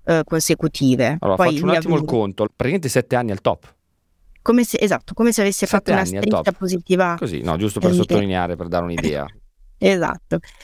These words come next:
Speaker 1: Poi lui ovviamente è, e questo lo sappiamo quest'anno, per storia recente sportiva, lui ha vinto venti titoli del Grande Slam, ha vinto su tutte le superfici, ha vinto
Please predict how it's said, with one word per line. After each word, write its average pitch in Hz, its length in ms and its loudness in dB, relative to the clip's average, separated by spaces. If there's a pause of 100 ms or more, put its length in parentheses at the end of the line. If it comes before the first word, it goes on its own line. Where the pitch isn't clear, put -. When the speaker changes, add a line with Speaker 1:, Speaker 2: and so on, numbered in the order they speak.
(220)
Speaker 1:
Poi 214 240 4
lui 269 340 4 (120)
ovviamente 180 760 2
è, 151 500 0 (240)
e 139 60 0
questo 170 260 0
lo 160 60 4
sappiamo 165 360 -2
quest'anno, 165 640 0
per 147 380 -2
storia 170 320 0
recente 160 360 0
sportiva, 208 600 2
lui 180 240 2
ha 160 80 0
vinto 165 300 0
venti 160 200 0
titoli 160 240 2
del 151 120 0
Grande 151 300 0
Slam, 143 440 2
ha 233 400 0
vinto 208 340 2
su 175 120 0
tutte 180 300 0
le 160 60 2
superfici, 151 880 0
ha 143 120 2
vinto 151 320 0